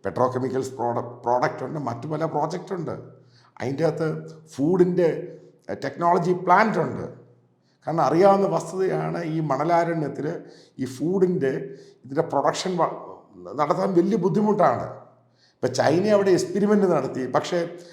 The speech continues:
അതിൻ്റെ ചെലവെന്ന് പറയുന്നത് നാലിരട്ടിയാണ്. അപ്പോൾ അത്രയും ചെലവ് കൊണ്ട് ആള്-, ആളുകൾ ആ ഫുഡ് പ്രോഡക്റ്റ് മേടിക്കുവാണെങ്കിൽ അതൊരു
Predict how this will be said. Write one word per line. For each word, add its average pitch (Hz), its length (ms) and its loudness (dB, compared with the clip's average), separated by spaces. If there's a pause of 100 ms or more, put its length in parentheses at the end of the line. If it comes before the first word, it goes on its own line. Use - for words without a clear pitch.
(260)
അതിൻ്റെ 175 320 0 (220)
ചെലവെന്ന് 233 580 6
പറയുന്നത് 185 420 4 (140)
നാലിരട്ടിയാണ്. 170 880 4 (680)
അപ്പോൾ 101 160 0 (100)
അത്രയും 196 440 4
ചെലവ് 190 280 4
കൊണ്ട് 180 200 2 (140)
ആള്-, 165 260 4 (160)
ആളുകൾ 156 340 2 (600)
ആ 151 40 8 (140)
ഫുഡ് 202 320 0
പ്രോഡക്റ്റ് 175 480 4
മേടിക്കുവാണെങ്കിൽ 151 920 4 (580)
അതൊരു 196 220 6